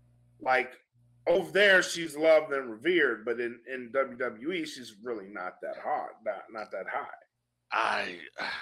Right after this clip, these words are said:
Speaker 2: I, I don't, I don't see it that way, honestly, because when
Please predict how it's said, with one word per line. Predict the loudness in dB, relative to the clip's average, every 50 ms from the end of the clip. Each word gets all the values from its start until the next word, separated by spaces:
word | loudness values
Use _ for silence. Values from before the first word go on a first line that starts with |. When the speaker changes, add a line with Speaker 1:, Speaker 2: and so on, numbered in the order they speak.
| -12 -14 -12 -4 0
Speaker 2:
I, | 4 4 6 4 4 4
I | 4 4 4 4 4
don't, | 2 0 -2 -4 -6 -8 -12 _ _ _ _ _ _ _ _ _ 0
I | 2 2 4 2
don't | 0 -2 -4 -6
see | -8 -8 -8 -6 -6
it | -6 -4 -2
that | -2 -2 -2 0
way, | -2 -2 -2 -2
honestly, | -2 -2 -4 -4 -6 -8 -10 -10 -10 -10 -10 -10 -14 -18 _ -8
because | -8 -8 -6 -2 -2 0 0 0 0 -2 -4 -8 -14 -16 -18 _ _ _ _ _ _ _ _ _ _ _ _ _ _ _ _
when | -12 -12 -12